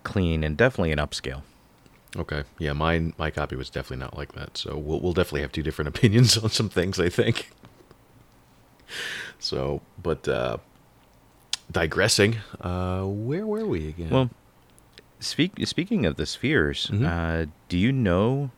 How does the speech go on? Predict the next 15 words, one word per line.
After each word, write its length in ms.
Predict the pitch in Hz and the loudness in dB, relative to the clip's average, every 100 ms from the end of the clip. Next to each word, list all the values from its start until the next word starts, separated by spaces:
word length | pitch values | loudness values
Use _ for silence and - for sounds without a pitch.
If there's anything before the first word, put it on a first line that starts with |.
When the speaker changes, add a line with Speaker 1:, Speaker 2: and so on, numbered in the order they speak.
| - | -8
Speaker 1:
what's 260 | - 92 - | 2 2 2
in 240 | 87 92 | 2 4
them? 240 | 131 165 156 - - | 4 0 -4 -12 -14
Speaker 2:
Uh, 760 | - 55 50 55 50 50 50 50 50 50 50 - - - - | -8 -6 -4 -4 -4 -4 -6 -8 -12 -18 -20 -20 -20 -16 -4
I'm 100 | 95 | 0
gonna 120 | 98 | 2
guess 180 | 90 90 | 2 2
a 60 | - | 0
small 300 | - 87 90 | 2 2 4
little 240 | 92 87 | 4 2
drill 440 | 73 80 90 101 - | 2 4 6 6 2
and 520 | 80 78 78 76 76 | 0 0 0 -2 -4
two 140 | - 92 | -4 -2
forky 360 | 92 92 80 | 0 0 -2
things. 340 | 78 73 73 | -2 -4 -4